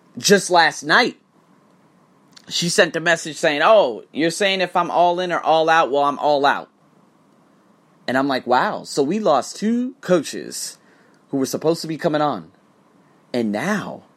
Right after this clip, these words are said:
in a forty-eight hour period, now you're gone.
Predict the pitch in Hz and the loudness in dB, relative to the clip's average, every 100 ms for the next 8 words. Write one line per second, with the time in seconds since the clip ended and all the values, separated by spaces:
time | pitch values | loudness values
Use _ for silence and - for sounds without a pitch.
0 | _ _ _ - 135 - 151 180 196 175 | _ _ _ -4 -2 -2 -4 -4 -2 -2
1 | 170 156 - 196 208 117 104 - 123 147 | 0 -2 -4 -6 -4 -2 -4 -4 -6 -4
2 | 139 202 127 80 65 | -4 -4 -6 -10 -14